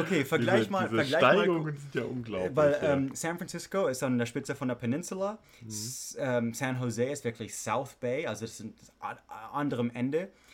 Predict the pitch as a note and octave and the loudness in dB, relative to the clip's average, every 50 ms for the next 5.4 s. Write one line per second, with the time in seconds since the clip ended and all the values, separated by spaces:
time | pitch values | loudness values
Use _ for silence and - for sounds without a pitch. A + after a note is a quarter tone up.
0 | - _ _ - B2 A2+ C3 D3+ E3+ F3 - F3 D#3 D3 F3+ D3 - C#3 B2+ E3 | -20 _ _ -10 -6 -4 -2 -2 -4 -4 -6 -6 -6 -4 -4 -4 -4 -4 -2 -2
1 | D#3+ D#3+ D3 C3 B2 D3 D3 - C3 A#2 - A2+ - - D#3+ E3 D3+ - D3 B2 | -2 -2 -2 -2 -2 -4 -4 -4 -6 -8 -8 -12 -12 -8 -6 -6 -4 -4 -4 -4
2 | A2+ G2+ G2+ B2 A2 G2+ A2+ A2+ - C#3 B2+ - - G2 G#2+ A2 A2 A#2+ A#2 A#2+ | -4 -4 -4 -4 -4 -4 -6 -6 -6 -6 -8 -6 -6 -6 -6 -6 -4 -2 -2 -2
3 | A#2 - - G2+ G2 - G2+ F#2 F2 F2+ - - G2+ A2+ - - - - - - | -2 -2 -4 -8 -8 -6 -6 -6 -6 -6 -8 -10 -10 -10 -12 -14 -18 -20 -20 -20
4 | - - - B2+ A#2 - C3 C#3+ D3+ - - - C3+ A2+ C3 C#3 D#3 F3+ F3+ - | -10 -6 -6 -4 -4 -2 -2 -2 -4 -4 -6 -6 -6 -4 -2 0 0 0 -2 -2
5 | F3 D#3 D3 C#3+ C#3 C3 B2 A2 | -2 0 2 2 2 0 -2 -4